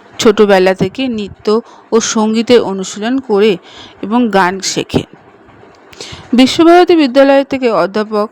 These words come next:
বিশ্বভারতী বিদ্যালয়ের অধ্যাপক শৈল-,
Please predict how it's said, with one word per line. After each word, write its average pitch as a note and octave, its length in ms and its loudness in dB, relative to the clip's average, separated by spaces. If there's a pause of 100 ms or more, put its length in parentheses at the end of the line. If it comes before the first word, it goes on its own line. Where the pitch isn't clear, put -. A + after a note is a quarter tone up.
(600)
বিশ্বভারতী D#4 680 4
বিদ্যালয়ের B3 680 2
অধ্যাপক G#3+ 540 -2
শৈল-, A3+ 420 0